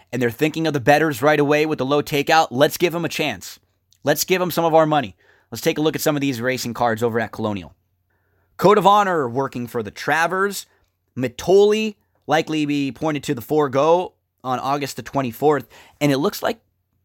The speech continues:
that race might have Catalina Cruiser in it as well. From everything I'm reading, Catalina Cruiser will not be pointing to the Pacific Classic. They're either gonna run in, at Del Mar in the Pat O'Brien or in the Forego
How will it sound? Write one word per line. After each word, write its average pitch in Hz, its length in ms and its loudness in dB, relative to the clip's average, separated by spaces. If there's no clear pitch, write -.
that 131 320 2
race 147 440 -2
might 135 300 4
have 139 200 -2
Catalina 135 460 -2
Cruiser 147 520 -4
in 117 140 -4
it 107 100 -2
as 98 140 -8
well. 139 380 0
From 127 140 -2
everything 139 300 0
I'm 151 180 2
reading, 135 220 -2
Catalina 139 440 0
Cruiser 139 360 -2
will 120 120 -2
not 123 260 0
be 127 100 -6
pointing 120 360 -2
to 120 100 -6
the 107 80 -6
Pacific 107 400 -10
Classic. 127 400 -2
They're 120 140 2
either 135 160 4
gonna 120 180 -4
run 113 380 -2
in, 107 480 -4
at 107 120 -8
Del 117 120 2
Mar 117 140 2
in 117 60 0
the 113 60 -4
Pat 113 180 -2
O'Brien 113 480 -4
or 131 400 -2
in 110 260 -4
the 104 180 -6
Forego 120 840 -2